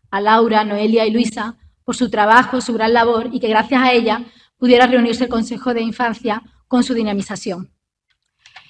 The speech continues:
Y yo he tenido la suerte de poder dinamizar el segundo Consejo de Infancia, que se creó en dos mil veintiuno y con el que he podido tener numerosas reuniones de trabajo.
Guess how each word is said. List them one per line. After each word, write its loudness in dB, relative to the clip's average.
Y 2
yo 6
he 6
tenido 6
la 4
suerte 2
de 0
poder -2
dinamizar 0
el 2
segundo -2
Consejo -6
de -4
Infancia, -2
que -16
se -12
creó -4
en -2
dos -2
mil 0
veintiuno -2
y 0
con 6
el 4
que 4
he 2
podido 6
tener 4
numerosas 4
reuniones 2
de 2
trabajo. -2